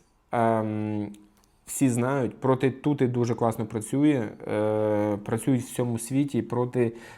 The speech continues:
е, інших шкідників, немає до нього, е, звикання. Розхід оцього препарату на десять літрів — двісті п'ятдесят мілілітрів,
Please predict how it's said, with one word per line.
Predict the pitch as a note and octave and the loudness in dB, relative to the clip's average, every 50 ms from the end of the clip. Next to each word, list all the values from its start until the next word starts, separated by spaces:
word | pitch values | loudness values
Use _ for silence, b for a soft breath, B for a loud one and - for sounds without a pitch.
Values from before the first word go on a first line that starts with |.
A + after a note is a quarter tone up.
| B B B | B B B
е, | A#2 A2+ A2 G#2+ A2 A2 G#2+ G#2 G#2 G2+ G2+ G2+ - | -2 0 0 2 2 2 2 2 0 0 -2 -2 0
інших | - C3 B2+ B2+ A#2 - A#2+ G#2+ - | 0 2 2 0 0 -2 -4 -4 -6
шкідників, | - - - A#2+ A#2+ A#2 A2 - - D3 D#3 D#3 D3+ B B B B B B | -8 -10 -8 -6 -4 -4 -4 -2 0 0 0 0 -2 B B B B B B
немає | A#2 A#2+ B2 C3 C3 C3 B2 A2+ | 0 2 2 2 2 2 2 2
до | A2 A2 | 2 2
нього, | A2+ A#2 A#2+ A#2 A2 A2 A2 - - - A#2 | 2 2 0 0 0 -2 -2 -4 -6 -6 -4
е, | A2 G#2+ | -4 -4
звикання. | G#2 G#2 A2 A#2 B2+ B2 B2 B2+ B2+ C3+ C#3+ D3 C3 A2 G2 - - - - _ _ _ _ _ _ _ _ _ _ _ _ _ _ - - - | -4 -4 -2 -2 -2 -2 -2 -2 -2 0 0 0 0 -2 -2 -4 -8 -12 -20 _ _ _ _ _ _ _ _ _ _ _ _ _ _ -20 -14 -8
Розхід | - G#2+ A2 A#2+ A#2 - - - D3 C#3+ - - - | -4 -2 -2 0 -2 -2 0 0 0 0 0 -2 -8
оцього | - A#2 - - A#2+ A#2 B2 | -8 -6 -2 2 2 2 2
препарату | A#2 A#2 A2 - A#2+ A#2 A2+ A2+ G#2+ G2+ | 2 0 0 2 2 2 2 0 -2 -4
на | G#2 G#2+ A2 G#2+ G#2+ - - - A#2 | -4 -4 -4 -6 -8 -12 -10 -8 -4
десять | A2 A#2+ A#2+ A#2+ A#2+ A2+ | -2 -2 -2 -2 -2 -2
літрів — | A#2+ A2+ A2+ A2 G#2+ G#2+ | -2 -2 -2 -4 -4 -2
двісті | A2+ A#2 A#2 - | -2 -4 -4 -6
п'ятдесят | A#2 - - A#2+ A#2 - | -8 -4 -2 -2 -2 -2
мілілітрів, | A#2+ A#2 A#2 A#2 C3 D#3 D#3 - C#3 A2+ | -2 0 0 2 2 0 0 -2 -4 -6